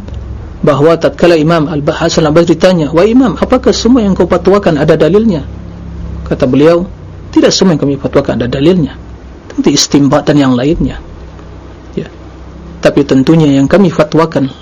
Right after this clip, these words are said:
perkataan kami lebih baik bagi diri mereka dari perkataan mereka kepada, bagi diri mereka sendiri. Ini generasi tabi'in.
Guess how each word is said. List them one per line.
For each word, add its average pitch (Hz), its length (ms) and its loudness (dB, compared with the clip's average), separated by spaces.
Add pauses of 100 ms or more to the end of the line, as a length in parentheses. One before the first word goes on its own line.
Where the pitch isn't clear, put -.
(760)
perkataan 143 560 0
kami 147 240 0
lebih 131 240 0
baik 170 160 2
bagi 143 240 -2
diri 135 160 -2
mereka 135 240 -6
dari 135 240 -6
perkataan 139 480 0
mereka 127 320 -2
kepada, 131 400 -4 (240)
bagi 151 240 2
diri 143 160 -2
mereka 131 240 -4
sendiri. - 480 -4
Ini 151 160 2
generasi 165 320 2
tabi'in. 190 480 0